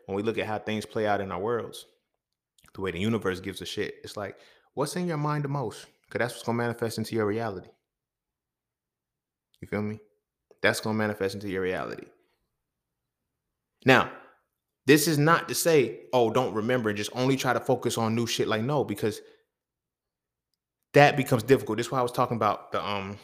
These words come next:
the vision board. The vision board, goal list, all of that shit helps you define something and box it in.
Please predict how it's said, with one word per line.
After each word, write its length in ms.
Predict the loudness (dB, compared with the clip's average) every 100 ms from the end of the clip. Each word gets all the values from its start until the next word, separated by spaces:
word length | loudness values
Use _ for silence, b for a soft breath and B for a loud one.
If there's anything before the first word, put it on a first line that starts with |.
| B -12
the 80 | 0
vision 240 | 2 2
board. 260 | -2 -6 -8 B B B B B B -12
The 80 | 0
vision 320 | 4 6 6
board, 460 | 6 6 6 0 0
goal 320 | 2 2 2
list, 200 | -2 -2
all 120 | -2
of 60 | -2
that 80 | -4
shit 220 | -6 -4
helps 300 | -4 -4 -8
you 80 | -10
define 640 | -10 -12 -2 0 0 0
something 440 | -2 -6 -6 -8 -6
and 100 | -4
box 300 | -4 -4 -8
it 80 |
in. 160 | -8 -8